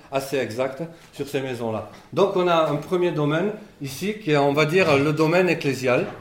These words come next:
hein, qui est bien, euh, qui est bien, euh, bien localisé autour du bourg. Puis ensuite, toujours dans le même esprit, on va avoir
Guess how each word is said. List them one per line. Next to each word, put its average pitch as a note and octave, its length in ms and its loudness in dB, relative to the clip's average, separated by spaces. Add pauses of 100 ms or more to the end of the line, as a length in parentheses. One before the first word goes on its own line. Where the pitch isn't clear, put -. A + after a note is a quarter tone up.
(440)
hein, C#3 300 0
qui C#3 140 -2
est C3+ 40 0
bien, D#3 340 0
euh, A#2 280 -2 (480)
qui C3+ 100 -2
est C3 60 0
bien, D3+ 240 0
euh, A2 500 0 (2750)
bien E3 200 4
localisé E3+ 720 4
autour D3+ 320 -4
du C3 120 -4
bourg. G#2+ 420 -10 (640)
Puis G3 300 0
ensuite, F#3 460 0 (1200)
toujours E3 400 2
dans C#3 180 2
le C#3 100 2
même C3+ 180 2
esprit, D#3 540 -2 (640)
on C#3 140 0
va C#3 200 2
avoir C3+ 600 0